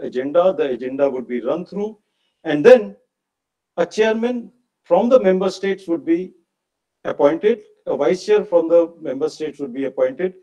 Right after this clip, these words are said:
to conduct the session. We do appreciate that this is the first time. Therefore,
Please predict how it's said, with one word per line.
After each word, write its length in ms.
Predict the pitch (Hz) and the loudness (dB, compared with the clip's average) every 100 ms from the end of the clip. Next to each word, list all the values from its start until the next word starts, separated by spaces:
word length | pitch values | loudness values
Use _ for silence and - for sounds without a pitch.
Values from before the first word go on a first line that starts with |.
| _ _ _ | _ _ _
to 100 | 190 | -10
conduct 380 | 196 170 131 - | -6 -2 -4 -4
the 80 | 139 | -10
session. 380 | - - - _ _ _ _ _ _ _ _ _ _ _ _ _ | -10 -14 -16 _ _ _ _ _ _ _ _ _ _ _ _ _
We 160 | 120 160 | -6 -2
do 200 | 180 202 | 0 2
appreciate 720 | 185 160 180 - 185 202 - _ _ _ | 2 0 -6 -2 -2 -2 -6 _ _ _
that 200 | 156 147 | -10 -8
this 180 | 143 143 | -10 -8
is 100 | 160 | -6
the 120 | 147 | -6
first 340 | - 156 156 - | -6 -6 -6 -2
time. 340 | 175 185 190 _ _ _ _ _ _ | -2 -2 -10 _ _ _ _ _ _
Therefore, 560 | 123 147 - 185 180 | -4 -4 0 0 0